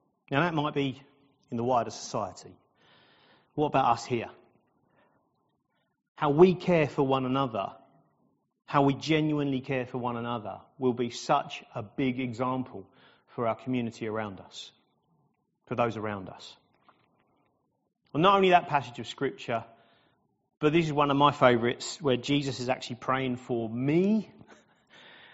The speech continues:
He's praying for you, as he is, the night before he is, uh, about to be crucified.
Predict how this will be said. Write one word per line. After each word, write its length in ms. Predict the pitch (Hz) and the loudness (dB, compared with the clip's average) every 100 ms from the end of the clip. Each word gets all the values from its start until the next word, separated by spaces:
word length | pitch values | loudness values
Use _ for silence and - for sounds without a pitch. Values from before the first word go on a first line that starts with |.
| _ | _
He's 120 | 143 | -14
praying 340 | - 160 151 135 | -2 0 0 -2
for 340 | - 135 123 | -2 0 2
you, 640 | 113 120 175 202 208 208 - - - _ _ _ _ _ _ _ _ _ _ _ _ _ _ _ _ | 0 0 2 4 4 2 -2 -18 -20 _ _ _ _ _ _ _ _ _ _ _ _ _ _ _ _
as 180 | 143 151 | -8 -2
he 200 | 175 156 | 0 2
is, 320 | 139 120 - 180 _ _ _ - | 0 -4 -12 -20 _ _ _ -4
the 80 | |
night 380 | 143 185 202 175 | 0 2 0 -2
before 400 | 170 - 170 151 | -8 -2 0 0
he 200 | 160 147 | 0 -2
is, 140 | 127 135 | -2 -4
uh, 80 | 139 - - | -6 -8 -6
about 320 | 123 180 175 | 0 0 0
to 60 | 127 | -8
be 100 | 120 | -10
crucified. 880 | - 190 190 - 170 185 175 170 | -2 0 0 -2 -6 -4 -2 -4